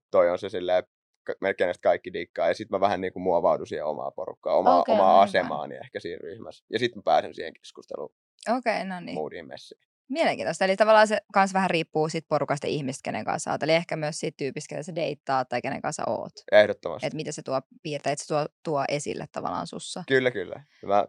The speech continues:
Speaker 1: tarkkailen siis ihan sama mikä asia on, niin mä tarkkailen tosi paljon aina ympärillä.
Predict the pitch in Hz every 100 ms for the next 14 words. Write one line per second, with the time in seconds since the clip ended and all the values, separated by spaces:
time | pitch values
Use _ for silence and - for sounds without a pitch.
0 | - 113 107 - 95 92 98 - - 104
1 | 95 - 101 98 98 90 62 82 87 82
2 | 85 82 87 82 80 - 85 - - -
3 | 69 64 - - - - - -